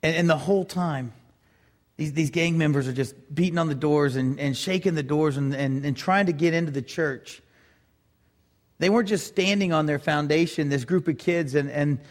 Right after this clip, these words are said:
their ministry, but they were clinging to it. The hope beyond hope that everything would be okay. And, and eventually, both gangs just kinda walked away.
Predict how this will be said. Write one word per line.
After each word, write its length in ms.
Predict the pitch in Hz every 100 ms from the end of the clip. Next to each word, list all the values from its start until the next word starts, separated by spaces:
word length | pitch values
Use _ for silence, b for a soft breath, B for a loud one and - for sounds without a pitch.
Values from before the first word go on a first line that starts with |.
| B B
their 100 | 175
ministry, 260 | 180 180 180
but 80 | 151
they 80 |
were 140 | 175 147
clinging 500 | - 202 208 185 160
to 220 | - 143
it. 200 | 123 - - b b b b b b _ _ _ _ _
The 400 | 180 147 156 160
hope 260 | 156 220
beyond 300 | 185 202 196
hope 300 | 165 185 160
that 100 | 139
everything 320 | 156 190 175 196
would 140 | 170
be 160 | 175 170
okay. 520 | 165 - 160 139 117 - _ _ _ _ _ _ _ _ _ _ -
And, 100 | 170
and 160 | 175 175
eventually, 640 | 156 220 - 165 160 160 123 -
both 320 | 143 165 180 -
gangs 320 | 185 180 143
just 200 | 160 -
kinda 220 | 170 165
walked 300 | 151 165 -
away. 340 | 151 151 131